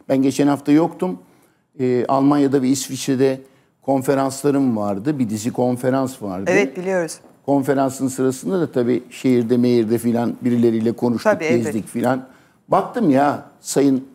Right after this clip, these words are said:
Speaker 1: Cumhurbaşkanımız, iktidarın çok yetkili ağızları kıskandıklarını söylüyor o coğrafyanın bizi.
Speaker 2: Aa,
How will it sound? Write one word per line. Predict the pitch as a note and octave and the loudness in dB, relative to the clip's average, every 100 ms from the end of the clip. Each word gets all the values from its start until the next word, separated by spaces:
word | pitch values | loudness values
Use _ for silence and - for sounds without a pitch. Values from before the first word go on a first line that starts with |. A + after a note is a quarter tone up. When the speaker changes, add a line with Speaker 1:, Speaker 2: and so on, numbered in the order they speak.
| _ _ _ _ _ _ A#2+ | _ _ _ _ _ _ -4
Speaker 1:
Cumhurbaşkanımız, | C3 C#3 B2 A#2+ - B2 A#2+ A#2 A2+ - - | 0 2 2 0 -2 -2 -2 -2 -4 -8 -6
iktidarın | B2+ C3 A#2+ A#2+ A#2 | -4 -2 0 2 0
çok | A2+ C3 C3 | -4 -4 -2
yetkili | B2+ C3 B2+ | -2 0 2
ağızları | B2+ A#2 G#2 A#2+ A#2 A#2+ - _ _ _ _ _ _ | 2 0 -2 -2 0 -2 -8 _ _ _ _ _ _
kıskandıklarını | C3+ B2+ C#3+ C#3 C#3 C3 C#3 - C3+ C3+ D3 D#3+ | -10 -4 0 4 4 4 0 0 2 4 4 2
söylüyor | - B2 A#2 A2 A2+ A2 G#2+ | 0 0 0 2 0 2 0
o | C3 | 0
coğrafyanın | C3 A#2 A2+ A2+ A#2 A2 G#2+ G#2+ | 2 2 0 -2 -4 -2 -2 -2
bizi. | G#2+ G#2 F#3+ F#3+ | -2 0 -2 2
Speaker 2:
Aa, | E4+ G#4 | 4 4